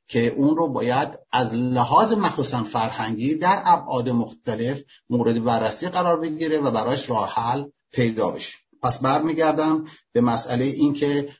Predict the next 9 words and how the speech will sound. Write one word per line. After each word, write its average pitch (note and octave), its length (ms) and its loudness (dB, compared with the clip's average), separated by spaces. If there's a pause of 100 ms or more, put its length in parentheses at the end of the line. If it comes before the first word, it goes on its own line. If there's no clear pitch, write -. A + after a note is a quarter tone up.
خب A2 240 -4
یک C#3+ 220 4
زن C#3 720 -2
چگونه، A#2 800 2 (520)
اه، A2 300 -4
وارد G#2+ 460 0
این A2+ 240 -2
کارزار G#2 560 -2
می‌شه. F#2+ 380 -10